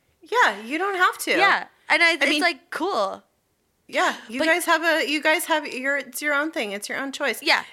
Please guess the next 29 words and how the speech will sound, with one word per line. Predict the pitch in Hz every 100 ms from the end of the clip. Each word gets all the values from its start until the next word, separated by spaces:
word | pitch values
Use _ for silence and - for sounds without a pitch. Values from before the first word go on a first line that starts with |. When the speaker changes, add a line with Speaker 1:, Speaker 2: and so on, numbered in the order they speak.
| -
Speaker 1:
And | 262
I | 254
mean, | 247 277
like, | 269 247 -
technically, | 277 330 294 247 220
you | 240
could | 214 220 -
keep | - 302 285
all | 254
the | 254
things | 254 262 240
that | 247
you | 135
want, | 254 262 202
and | 214
you | 208
just, | 208 -
like, | 202 196 -
have | 214 220 214
a | 208
thing | 254 233 226
that | 214
says, | - 220 208
like, | 208 202
legally | 190 214 214 214 220 202 196
binding | 208 214 233 208 196 190 _ - - _ _
thing. | 403 403 151 160
Like, | 196 220
Speaker 2:
Yeah, | 269